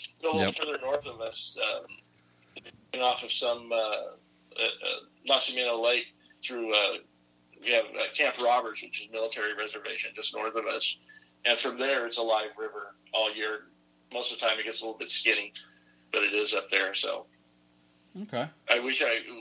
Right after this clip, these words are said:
Speaker 1: how I wish that river we have going through town was actually a river instead of a big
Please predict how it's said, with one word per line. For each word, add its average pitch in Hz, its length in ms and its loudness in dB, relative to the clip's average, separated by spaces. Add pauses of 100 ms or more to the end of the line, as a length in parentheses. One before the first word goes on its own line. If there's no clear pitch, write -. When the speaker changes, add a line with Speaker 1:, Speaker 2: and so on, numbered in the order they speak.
(460)
Speaker 1:
how 147 400 4
I 123 180 2
wish 139 260 -4
that 113 220 -2
river 120 240 -12
we 110 120 -8
have 113 160 -2
going 113 160 -6
through 113 140 -12
town 113 240 -6
was 107 120 -10
actually 107 360 -6
a 101 40 -8
river 107 300 -4
instead 107 260 -2
of 92 80 -12
a 101 80 -4
big 104 200 0